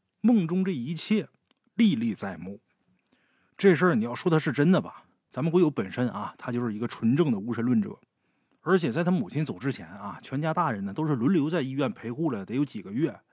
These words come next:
哎，走的时候呢，那几天啊，他也是随时在跟亲戚朋友谈论他母亲的病情啊，还有去世的一些细节。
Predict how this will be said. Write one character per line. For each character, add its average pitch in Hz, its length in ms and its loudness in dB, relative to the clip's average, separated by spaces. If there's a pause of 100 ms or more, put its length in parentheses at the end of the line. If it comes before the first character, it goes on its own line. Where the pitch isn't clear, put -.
(120)
哎， - 180 -14 (680)
走 196 240 -8
的 175 100 2
时 147 200 0
候 208 240 6
呢， 107 280 -2 (160)
那 139 100 -2
几 113 120 -6
天 104 180 -6
啊， 98 260 -10
他 - 140 -6
也 110 80 -6
是 117 100 -8
随 123 220 -4
时 113 100 -6
在 120 140 -4
跟 117 140 -2
亲 - 180 -6
戚 110 100 -4
朋 101 220 -10
友 110 120 -6 (380)
谈 - 160 -10
论 127 100 -4
他 120 120 -6
母 113 140 -6
亲 - 100 -14
的 110 60 -6
病 123 200 -2
情 107 220 -8
啊， 123 160 -4
还 123 100 -8
有 113 200 -6
去 - 280 -6
世 131 140 -4
的 117 80 -4
一 127 80 -4
些 127 100 -2
细 127 220 -4
节。 104 180 -6